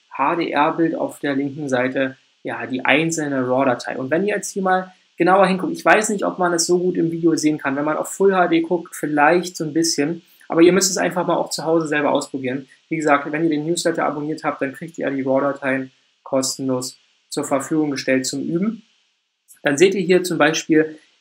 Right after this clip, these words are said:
in diesen Lichtstrahlen, seht ihr hier schon relativ viel Rauschen. Wenn ihr jetzt hier euch die H-D-R-Datei anguckt, da ist nichts zu sehen von Rauschen. Wenn ihr jetzt hier in diese Schattenbereiche geht,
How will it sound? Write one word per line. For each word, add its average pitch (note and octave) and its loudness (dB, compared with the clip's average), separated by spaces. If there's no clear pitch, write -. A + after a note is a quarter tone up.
in F3 2
diesen D3+ 0
Lichtstrahlen, C#3 0
seht D#3 0
ihr - -18
hier D#3+ -2
schon D3 -6
relativ E3 2
viel D#3 -2
Rauschen. D#3+ 2
Wenn D3+ -4
ihr C#3+ 2
jetzt C#3 -4
hier D#3 -2
euch C#3+ -2
die C#3+ -2
H-D-R-Datei C#3+ 0
anguckt, - -8
da - -8
ist - -8
nichts D3 -6
zu C#3+ -4
sehen C3+ -2
von C3 -8
Rauschen. C3+ -2
Wenn D3 -2
ihr D3 2
jetzt C#3+ -2
hier D#3 2
in D3+ -4
diese D3 -4
Schattenbereiche C#3+ -2
geht, C#3+ -2